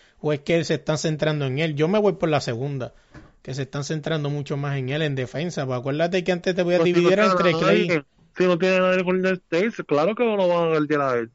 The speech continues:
Speaker 1: Por eso te digo, o sea, que obviamente a veces tenías a Clay, o de momento Green se le zafaba uno, dos, tres triples, pero ahora mismo Stephen
Speaker 2: Pero
Speaker 1: Curry.
Speaker 2: tú, es, es que tú le haces caso a esa gente que se cree que saben de baloncesto, <laughs> que se creen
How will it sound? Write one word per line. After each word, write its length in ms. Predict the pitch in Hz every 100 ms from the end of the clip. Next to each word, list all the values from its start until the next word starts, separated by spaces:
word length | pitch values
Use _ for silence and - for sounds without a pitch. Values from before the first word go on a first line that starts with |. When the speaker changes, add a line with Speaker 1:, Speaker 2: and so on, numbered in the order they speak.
| _ _ _ _ _
Speaker 1:
Por 140 | 143
eso 200 | 135 151
te 140 | 143 143
digo, 240 | 143 190
o 40 | 175
sea, 220 | 156 139
que 260 | 143 135 131
obviamente 480 | 139 151 156 165 180
a 20 |
veces 180 | 160 175
tenías 280 | 180 180 165
a 200 | 165 139
Clay, 580 | 139 160 190 190 180 - _ -
o 80 |
de 100 | 147
momento 380 | 143 139 143 170
Green 200 | 160 170
se 140 | - 165
le 80 |
zafaba 400 | 151 151 156 160
uno, 180 | 160 160
dos, 200 | 156 143
tres 220 | - 143
triples, 440 | - 151 190 196 170
pero 220 | 147 131
ahora 140 | 123 135
mismo 200 | 151 180
Stephen 360 | - 190 170
Speaker 2:
Pero 120 | 202 202
Speaker 1:
Curry. 300 | 160 208 175
Speaker 2:
tú, 160 | 180 -
es, 100 | 180 - _
es 160 | - 170
que 140 | 214
tú 100 | 214
le 100 | 220
haces 320 | 214 202 214 -
caso 380 | - 196 196 185
a 100 | 170
esa 300 | 160 190 180
gente 480 | 185 190 190 - 160
que 100 | 151
se 180 | - 135
cree 200 | 135 139
que 80 |
saben 260 | 165 175 175
de 100 | 175
baloncesto, 1300 | 175 175 170 190 156 156 160 - - 151 147 147 143 - _ _
<laughs> 300 | _ _ _
que 140 | 151
se 240 | 139 147 131
creen 340 | 135 135 151